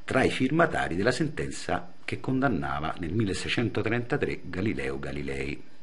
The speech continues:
Il suo ritratto sulla destra è opera del concittadino Guido Reni.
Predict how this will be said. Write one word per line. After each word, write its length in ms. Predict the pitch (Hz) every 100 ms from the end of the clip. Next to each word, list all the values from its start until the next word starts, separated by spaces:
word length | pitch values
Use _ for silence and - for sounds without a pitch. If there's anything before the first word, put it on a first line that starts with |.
| - - - - - -
Il 120 | -
suo 160 | - 117
ritratto 360 | 135 170 135
sulla 200 | - 107
destra 500 | 82 71 - - 117 - - -
è 120 | - 160
opera 580 | 156 156 151 - - - -
del 220 | 113 113
concittadino 720 | 117 110 117 117 98 101 95
Guido 240 | 90 87
Reni. 420 | 82 67 71 69